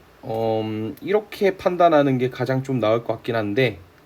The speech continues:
음, 요렇게 판단을 한번 해봅시다. 어떻게 할 거냐? 이 지금 A의 K승이 K분의 일이라 했죠. 그러면 A라는 녀석 자체를 양변에 K분의 일 승을 해버릴 거야. K분의 일 승. 그럼 얘는 A라는 녀석이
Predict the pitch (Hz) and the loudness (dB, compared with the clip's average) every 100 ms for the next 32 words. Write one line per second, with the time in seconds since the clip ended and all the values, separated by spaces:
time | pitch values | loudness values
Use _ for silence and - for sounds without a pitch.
0 | _ _ - - 101 98 123 147 143 139 | _ _ -18 -8 -6 2 2 2 0 0
1 | 139 139 120 123 123 135 151 143 - 87 | 2 4 2 0 0 0 0 -4 -6 -2
2 | 131 - - - 110 101 98 123 - - | -2 -4 -12 -6 -6 -4 0 0 0 -12
3 | - - - - 131 135 - 156 151 165 | -20 -20 -16 -2 0 0 2 2 6 6
4 | 190 185 - 233 220 190 156 - 190 175 | 8 6 4 -2 0 0 0 -2 -2 0
5 | 139 143 131 87 - - - - 110 135 | 0 2 0 -2 -6 -14 -12 -4 2 4
6 | 113 - - 147 165 156 147 123 107 110 | 2 0 0 2 4 4 4 2 0 -4
7 | - 110 - - 117 175 214 - - - | -6 -10 -6 -2 2 2 2 -6 -16 -20
8 | - - - 98 117 143 151 143 - 214 | -20 -20 -6 0 4 6 6 4 2 -2
9 | 196 170 135 165 160 151 120 123 123 95 | 0 0 4 4 4 0 2 2 0 -2
10 | - - - 123 107 98 104 - 95 92 | -4 -12 -6 -6 -4 -2 -4 -4 -6 -6
11 | - - - - - - - 131 127 107 | -8 -16 -20 -20 -18 -18 -2 2 4 6
12 | 123 196 254 - 120 139 143 131 120 107 | 6 4 2 -6 0 4 6 4 4 0
13 | 98 110 101 175 | -2 -2 -2 -2